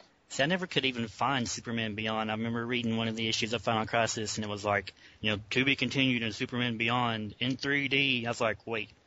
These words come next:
Superman Beyond? Is this gonna be like Batman Beyond? Okay, well, I guess I gotta read this and try and find it." I went to, like, three different comic stores within, like, you know, a week, and I was like, "Hey, do you guys have Superman Beyond?" They're like,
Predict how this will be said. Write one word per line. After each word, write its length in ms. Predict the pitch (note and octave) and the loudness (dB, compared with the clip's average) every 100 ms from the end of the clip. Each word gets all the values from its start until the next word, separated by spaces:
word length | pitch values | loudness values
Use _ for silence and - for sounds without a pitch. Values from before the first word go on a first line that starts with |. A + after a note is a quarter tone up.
| - - | -20 -12
Superman 640 | - A#2+ C#3 D3 D3 C#3 - | -10 -4 2 4 4 0 -2
Beyond? 340 | A#2 C3+ D3+ C3+ | 2 4 4 2
Is 80 | |
this 140 | B2+ - | 0 -2
gonna 160 | C3+ | -2
be 140 | B2 C3 | 0 2
like 200 | A#2+ A#2 - - | 2 0 -6 -2
Batman 400 | A#2 B2 D3 D3+ | 0 0 -2 -2
Beyond? 420 | D#3 D#3+ D#3 D#3 - - - | 0 0 0 -2 -8 -20 -2
Okay, 340 | C#3 - C#3 C#3 | 0 2 4 6
well, 140 | C3+ | 6
I 80 | C3 | 4
guess 240 | C#3 - | 2 2
I 60 | C3+ | 2
gotta 200 | B2+ A#2+ | 2 0
read 220 | D3 C#3 | -2 -2
this 240 | A2 G#2+ | -4 -4
and 80 | A2 | -8
try 180 | - A2+ | -4 -4
and 140 | G#2+ | -4
find 220 | C#3 C3+ G#2+ | -2 -2 -2
it." 120 | - - - - _ - | -10 -16 -20 -20 _ -4
I 60 | |
went 220 | E3 F#3+ | -2 -2
to, 80 | - | 2
like, 160 | D3+ - | 2 0
three 380 | - - - C#3+ | -6 -12 -2 0
different 300 | C#3+ C3 - | 2 0 -2
comic 340 | A#2+ A#2+ - | 0 -2 -4
stores 480 | - - - - - - _ _ _ - | -10 -10 -10 -10 -10 -14 _ _ _ -6
within, 300 | A2+ B2 A#2 | -2 0 2
like, 180 | G#2+ G2+ - - | 2 0 -8 -8
you 100 | G#2+ | -6
know, 140 | G#2 | -4
a 80 | G2 | -6
week, 400 | G2 A2+ G#2+ - - - - - | -6 -6 -8 -12 -18 -20 -20 -4
and 160 | A2+ A2+ | 2 2
I 20 | |
was 140 | A2+ | 4
like, 120 | A#2 - | 2 2
"Hey, 200 | D#3 D3+ | 0 0
do 100 | C#3+ | 0
you 60 | |
guys 240 | D3+ C#3+ C#3 | 2 2 4
have 120 | B2+ | 2
Superman 460 | - - C#3 C3 | 0 0 2 2
Beyond?" 380 | A#2 A#2+ B2 B2+ | 2 2 2 2
They're 80 | A#2+ | 4
like, 240 | A2+ G#2+ | 4 2